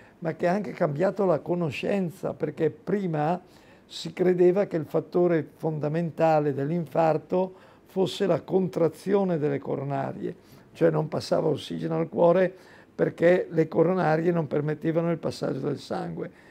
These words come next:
Ma la ragione non era la, la contrazione, la ragione era la formazione del coagulo,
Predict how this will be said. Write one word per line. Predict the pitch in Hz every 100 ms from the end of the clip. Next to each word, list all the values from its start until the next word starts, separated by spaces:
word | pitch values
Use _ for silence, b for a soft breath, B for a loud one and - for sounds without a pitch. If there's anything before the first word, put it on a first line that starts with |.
| B B B
Ma | 147
la | 151
ragione | 165 151 170 226 220
non | 165 143
era | 180 170
la, | 156 160 175
la | 147 147 143 - - b b b _
contrazione, | - 180 156 156 - 165 156 131
la | 135
ragione | 160 143 156 190 214
era | 165 147
la | 147
formazione | 156 151 151 - 160
del | 156 139
coagulo, | 139 135 165 151 101